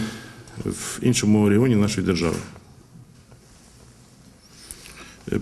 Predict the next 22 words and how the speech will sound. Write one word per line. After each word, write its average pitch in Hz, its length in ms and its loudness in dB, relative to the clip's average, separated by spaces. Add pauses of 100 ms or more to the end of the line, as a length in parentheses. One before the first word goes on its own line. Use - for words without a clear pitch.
порушено 139 380 2
кримінальне, 110 960 2
відкрито 113 320 2
кримінальне 123 340 4
провадження 139 460 2
за 117 80 4
статтею 120 360 2
двісті 113 340 2
шістдесят 113 200 2
третього 110 520 4
Кримінального 113 400 4
кодексу 110 440 4
України 110 560 4 (640)
«Незаконне 113 400 4
поводження 107 580 4 (100)
зі 110 140 4
зброєю, 135 560 4
бойовими 113 340 4
припасами 123 680 2
або 113 220 4
вибуховими 113 500 2
речовинами». 95 640 2